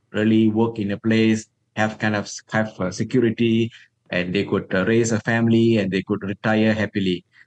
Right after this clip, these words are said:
But I think nowadays, most people, they just go by yearly contracts, if not two-year contracts. So they, they really would not know what is going to happen, you know, after two years. So it's very difficult without having a permanent job and you know that your salary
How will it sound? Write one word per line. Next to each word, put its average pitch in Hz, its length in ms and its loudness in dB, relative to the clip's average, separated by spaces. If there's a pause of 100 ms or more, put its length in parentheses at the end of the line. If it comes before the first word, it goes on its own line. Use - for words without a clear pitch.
But 110 140 0
I 113 60 0
think 170 180 2
nowadays, 139 640 0 (140)
most 117 280 -2
people, 127 260 0
they 104 100 -4
just 104 360 -2
go 120 140 2
by 98 260 0
yearly 113 460 0
contracts, 117 640 -2
if - 140 -12
not 107 240 -2
two-year 120 440 2
contracts. 113 600 -2 (380)
So 147 200 2
they, 123 280 2
they 127 100 2
really 143 240 4
would 135 160 0
not 139 140 0
know 139 100 2
what 127 160 2
is 110 80 -6
going 113 180 0
to 101 60 0
happen, 104 500 -6
you 107 100 -2
know, 107 120 -2
after 104 240 -2
two 110 180 2
years. 101 380 0 (300)
So 151 140 -2
it's 117 80 2
very 131 200 2
difficult 127 640 -2 (180)
without 110 340 -2
having 113 340 0
a 101 60 -4
permanent 113 480 0
job 110 320 0 (120)
and 98 120 -8
you 98 120 -6
know 113 240 2
that 101 240 -2
your 92 260 -4
salary 110 480 4